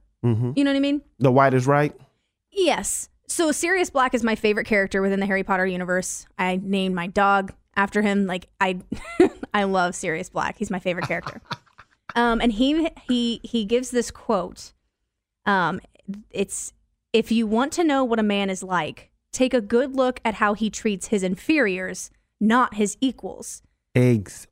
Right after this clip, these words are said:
Speaker 1: Ooh, uh, send me that.
Speaker 2: I will. That is not insinuating that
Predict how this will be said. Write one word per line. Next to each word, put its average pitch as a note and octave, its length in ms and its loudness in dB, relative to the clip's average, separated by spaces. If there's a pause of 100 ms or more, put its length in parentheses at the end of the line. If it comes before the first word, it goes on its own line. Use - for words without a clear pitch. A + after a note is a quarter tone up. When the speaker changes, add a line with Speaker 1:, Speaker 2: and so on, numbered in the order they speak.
(120)
Speaker 1:
Ooh, A#3 320 6 (100)
uh, D#3 200 6 (580)
send C#3 240 -2
me G2+ 60 0
that. F2+ 200 -10 (160)
Speaker 2:
I A#3 100 2
will. G#3+ 360 0 (920)
That A#3+ 220 4
is E4 160 2
not B3+ 400 4
insinuating A#3 1000 2
that A#3 120 2